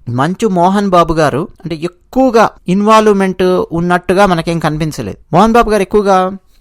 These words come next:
ఇన్వాల్వ్ అయ్యి, అంటే ముందుకొచ్చి, ఆ, సంతోషాన్ని ప్రకటిస్తూ ఏదో వంతుకు గంతయ్య అన్నట్టు ఒకటి పెట్టారు, ఒక ట్వీట్ పెట్టారు, అట్లా చేశారు. కానీ ఎక్కువగా బాధ్యత తీసుకున్నట్టు మనకు కనిపించదు. లేటెస్ట్‌గా మీరు అక్కినేని నాగార్జున గారి కుటుంబంలో వివాహాన్ని మీరు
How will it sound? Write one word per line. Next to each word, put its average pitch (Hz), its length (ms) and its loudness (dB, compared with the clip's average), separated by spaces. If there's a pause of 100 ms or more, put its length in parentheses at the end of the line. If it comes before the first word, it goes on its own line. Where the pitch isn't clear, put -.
(120)
ఇన్వాల్వ్ 170 440 2
అయ్యి, 156 420 -4 (140)
అంటే 156 140 -4
ముందుకొచ్చి, 151 840 -2 (180)
ఆ, 196 160 -6 (160)
సంతోషాన్ని 170 640 0
ప్రకటిస్తూ - 540 -8
ఏదో 196 220 2 (400)
వంతుకు 175 380 -4
గంతయ్య 185 280 0
అన్నట్టు 180 220 -2
ఒకటి 175 220 -4
పెట్టారు, 208 380 0 (180)
ఒక 143 40 -4
ట్వీట్ 160 320 -4
పెట్టారు, 156 280 -2
అట్లా 143 180 -8 (100)
చేశారు. 202 300 0
కానీ 151 300 -6 (400)
ఎక్కువగా 226 400 -4
బాధ్యత 196 580 -2
తీసుకున్నట్టు 165 380 -6
మనకు 165 220 -8
కనిపించదు. 151 520 -10 (180)
లేటెస్ట్‌గా 202 380 0
మీరు 180 180 0
అక్కినేని 185 400 0
నాగార్జున 175 400 0
గారి 165 520 -4 (640)
కుటుంబంలో 170 440 0
వివాహాన్ని 160 400 2
మీరు 151 160 -4